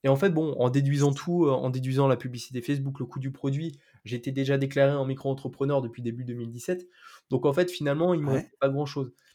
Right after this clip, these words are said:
Speaker 1: Mais rien que le fait de me dire que j'avais à peu près margé de dix euros net, bah, regarde,
Speaker 2: C'est
Speaker 1: le calcul est simple. J'en vends
Speaker 2: Bien
Speaker 1: trois
Speaker 2: sûr.
Speaker 1: par jour, ça fait trente euros net. Tu multi-, tu
Speaker 2: Ouais.
Speaker 1: multiplies donc trente euros net par trente et un jours, ah, ça te fait à peu près mille euros par mois.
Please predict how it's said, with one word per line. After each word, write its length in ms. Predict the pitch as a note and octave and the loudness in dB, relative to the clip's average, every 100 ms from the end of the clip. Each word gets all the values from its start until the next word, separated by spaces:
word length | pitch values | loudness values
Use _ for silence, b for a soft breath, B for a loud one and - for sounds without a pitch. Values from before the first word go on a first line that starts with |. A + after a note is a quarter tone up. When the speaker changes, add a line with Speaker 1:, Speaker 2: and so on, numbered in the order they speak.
| _ | _
Speaker 1:
Mais 220 | C#3+ E3 - | 2 4 4
rien 260 | C3 G3+ | 2 2
que 80 | A#3+ | 2
le 60 | A3+ | 0
fait 180 | - F#3+ | 0 0
de 100 | F3+ | 0
me 80 | E3+ | 2
dire 280 | F3+ E3+ - | 2 0 2
que 320 | E3+ D#3+ - | 2 2 -2
j'avais 340 | A#2+ C3 C#3 D#3 | -2 0 2 0
à 60 | |
peu 120 | C#3+ | -2
près 160 | C#3 C#3 | -4 -2
margé 340 | C#3 C#3 C#3+ | -2 -2 -2
de 100 | B2+ | -4
dix 260 | A#2+ C3+ C3+ | -6 -6 -4
euros 220 | C3+ B2+ | -2 -2
net, 420 | B2+ C4 - - _ _ _ _ _ _ _ | -2 -4 -6 -20 _ _ _ _ _ _ _
bah, 340 | C3+ E3+ E3 - | 6 8 6 -2
regarde, 400 | B2+ D3 E3 C#3 | 0 4 4 4
Speaker 2:
C'est 60 | B2 | 0
Speaker 1:
le 60 | |
calcul 360 | B2+ C#3+ C3+ D3+ | -4 -6 -6 -4
est 40 | |
simple. 380 | F3+ D4 F3+ - _ | -2 -4 -8 -12 _
J'en 180 | B2 D3+ | -4 0
vends 80 | D#3 | 0
Speaker 2:
Bien 100 | C#3 | -2
Speaker 1:
trois 140 | G3 | -2
Speaker 2:
sûr. 60 | G3+ | 0
Speaker 1:
par 160 | G3 | 0
jour, 360 | E3+ G3 D3 C3+ | 2 0 0 -4
ça 140 | - B2+ | -10 -10
fait 120 | C3 | -10
trente 260 | - D3 D3+ | -8 -4 0
euros 180 | C3+ | 0
net. 340 | D3 D4 - _ _ _ _ _ _ - | 0 -2 -8 _ _ _ _ _ _ -6
Tu 120 | F#3 | -4
multi-, 360 | F#3 F#3+ F3+ - _ | -2 -6 -12 -18 _
tu 120 | - G3 | -4 -2
Speaker 2:
Ouais. 40 | |
Speaker 1:
multiplies 560 | F#3+ G#3 E3+ - G#3 D#3 | -2 -4 -4 -6 -10 -4
donc 220 | D#3+ C#3+ | -4 -4
trente 260 | - F#3 | -4 -2
euros 180 | F#3+ F3+ | 2 2
net 340 | F#3 G3 F#3+ _ | 2 -2 -4 _
par 140 | C3+ - | -8 -6
trente 220 | D3 C#3 | -8 -2
et 40 | |
un 160 | C#3 C3 | 0 0
jours, 320 | E3+ D4 _ _ _ _ _ - | -2 -6 _ _ _ _ _ -18
ah, 80 | |
ça 140 | - - | -16 -10
te 40 | |
fait 80 | - | -10
à 40 | |
peu 140 | B2+ C#3 | -6 -6
près 160 | - | -4
mille 180 | C#3 D3+ | -2 2
euros 200 | D3 C#3 | 4 4
par 180 | C#3 A#2 | 2 0
mois. 300 | C#3+ A#3 | 0 0